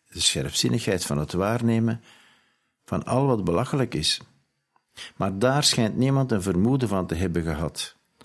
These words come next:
Want tijdens de recreaties is hij altijd een en al blijheid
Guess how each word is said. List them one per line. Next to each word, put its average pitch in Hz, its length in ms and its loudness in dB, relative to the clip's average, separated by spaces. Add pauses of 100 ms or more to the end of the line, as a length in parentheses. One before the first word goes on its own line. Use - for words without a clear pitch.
(200)
Want 85 160 -4
tijdens 120 360 2
de 101 100 2
recreaties 87 880 2
is 85 120 0
hij 82 120 2
altijd 113 500 0
een 113 240 4
en 98 120 2
al 107 160 2
blijheid 98 680 0